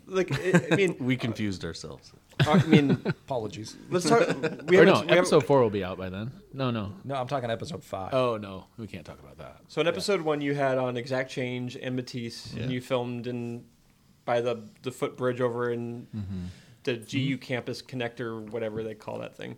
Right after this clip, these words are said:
Speaker 2: Yeah.
Speaker 1: Uh, and then episode two was filmed out in a field
Speaker 4: Yep.
Speaker 1: with, uh, the,
Speaker 2: On a,
Speaker 1: the
Speaker 2: some friends'
Speaker 1: Uh-Ohs.
Speaker 2: pro-, yeah, some
Speaker 4: Yeah.
Speaker 2: friends' property. They let us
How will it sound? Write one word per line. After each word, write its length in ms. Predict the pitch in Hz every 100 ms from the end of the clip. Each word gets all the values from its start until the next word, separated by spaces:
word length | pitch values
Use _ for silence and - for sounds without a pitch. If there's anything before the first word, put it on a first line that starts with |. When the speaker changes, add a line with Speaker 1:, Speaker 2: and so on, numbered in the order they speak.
| -
Speaker 2:
Yeah. 180 | 110 85 - -
Speaker 1:
Uh, 360 | 135 120 107 104 - _ - - _
and 120 | 135 127
then 320 | 123 120 117 -
episode 540 | 131 135 - 120 110 - _ _ _ _ _ -
two 260 | 208 196
was 160 | 151 135
filmed 280 | 147 135 127
out 320 | 123 117 - -
in 120 | 120
a 80 | -
field 580 | - 143 196 240 220 220 - _ _ _
Speaker 4:
Yep. 220 | 120 113 - -
Speaker 1:
with, 300 | 139 135 143
uh, 180 | 123 113
the, 40 |
Speaker 2:
On 160 | 107 107
a, 120 | 104
Speaker 1:
the 80 | - 135
Speaker 2:
some 220 | 143 135
friends' 240 | 180 196
Speaker 1:
Uh-Ohs. 100 | -
Speaker 2:
pro-, 200 | - 98 -
yeah, 260 | 123 101 95
some 180 | 101
Speaker 4:
Yeah. 60 | 101
Speaker 2:
friends' 260 | 110 107 98
property. 540 | - 101 95 92 92
They 120 | 92 92
let 180 | 90
us 280 | 90 - -